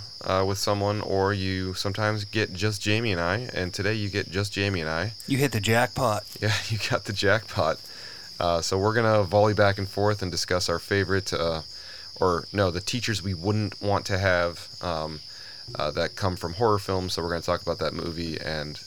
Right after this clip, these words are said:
Speaker 1: and that teacher. Uh, but before we do that, we're gonna do our standard introductory stuff.
Speaker 2: Yes, we are. Uh, what do you wanna start with? I guess we could both use the same family antic, right? Which is, uh, camping out here with the kiddos. Uh, they're all fast asleep,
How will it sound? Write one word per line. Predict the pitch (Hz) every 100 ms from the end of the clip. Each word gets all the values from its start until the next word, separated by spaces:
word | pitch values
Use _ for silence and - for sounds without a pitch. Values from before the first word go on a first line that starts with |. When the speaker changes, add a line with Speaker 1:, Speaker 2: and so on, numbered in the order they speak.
| -
Speaker 1:
and | 82 76
that | -
teacher. | - 107 - 87 - - - - -
Uh, | 85
but | 87 85
before | - - 87
we | 87
do | 95
that, | 87 85 -
we're |
gonna | 80 85
do | 78 85
our | 85
standard | - 90 87 85
introductory | 90 90 127 - 80
stuff. | 71 - - - - - - - - - - - - - - - -
Speaker 2:
Yes, | - 127 -
we | 123
are. | 127 151 151 120 -
Uh, | 101 123 120
what | 117
do | 139
you |
wanna | 139 120
start | - 135 135
with? | 117
I | 120
guess | 110 165 190 - - - - -
we | 127
could | - 101
both | 110 120 -
use | 110
the | 104
same | 98 123 107
family | 110 113 101 113
antic, | 131 - 98
right? | 101 123 -
Which | 107 101 110
is, | 98 98 98
uh, | 101 98 98
camping | - 117 110
out | 110 110
here | 117
with | 104
the | 107
kiddos. | - 160 156 151 139 - - 82
Uh, | 101 104
they're | 104 104
all | 98 104
fast | 120 110 -
asleep, | 113 - 131 127 113